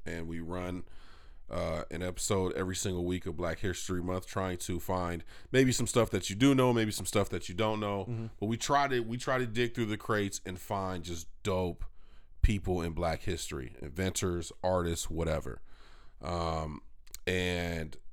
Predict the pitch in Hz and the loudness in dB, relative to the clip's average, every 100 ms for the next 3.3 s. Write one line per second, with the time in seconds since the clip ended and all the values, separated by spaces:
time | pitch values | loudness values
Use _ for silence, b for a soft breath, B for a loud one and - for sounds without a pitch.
0 | - 92 92 107 98 95 98 - 95 90 | -6 -4 2 2 2 2 2 0 0 0
1 | 98 104 - 85 80 82 87 85 - - | 2 2 0 -2 -2 -2 0 0 -2 -2
2 | 85 82 - 127 190 147 101 82 - 107 | -2 0 8 10 10 8 4 2 4 4
3 | 101 92 | 4 0